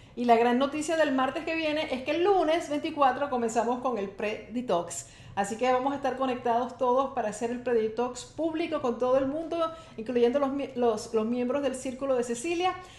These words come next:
Si quieres ser parte de mi círculo, te invito a que visites el círculo de cecilia punto com. Ahí vas a tener toda la información. Es, te lo, te lo aclaro de una vez. Es una membresía donde yo como coach hago coaching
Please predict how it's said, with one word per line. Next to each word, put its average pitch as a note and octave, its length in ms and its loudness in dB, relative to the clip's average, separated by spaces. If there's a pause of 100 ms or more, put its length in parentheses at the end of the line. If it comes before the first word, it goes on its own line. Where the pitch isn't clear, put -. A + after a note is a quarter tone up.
(120)
Si - 240 -4
quieres C#4 320 2
ser D4 320 2
parte C4 320 4
de C#4 120 2
mi B3 140 0
círculo, C4 720 -2 (200)
te A#3 100 6
invito A#3 260 2
a B3+ 60 0
que C4 60 -4
visites A#3+ 680 -4 (100)
el A3+ 340 2
círculo D4+ 640 -6
de B3+ 140 2
cecilia A#3+ 640 -2
punto C4 320 -2
com. A#3+ 220 4 (100)
Ahí G#3+ 100 0
vas A3+ 140 4
a B3 40 -4
tener C#4 380 -6
toda C#4+ 240 6
la C#4+ 60 0
información. C4+ 720 -2
Es, B3 360 -6 (200)
te A#3 80 0
lo, G#3+ 140 0
te A#3 180 0
lo G#3+ 80 4
aclaro B3 340 4
de C#4 120 4
una C#4+ 200 0
vez. F4 260 0 (840)
Es A#3+ 160 -4
una D4 140 4
membresía D4 680 2
donde A#3+ 340 2
yo C4+ 360 4
como G#3+ 420 -2
coach A4 600 8 (340)
hago C#4 440 6
coaching C#4+ 440 4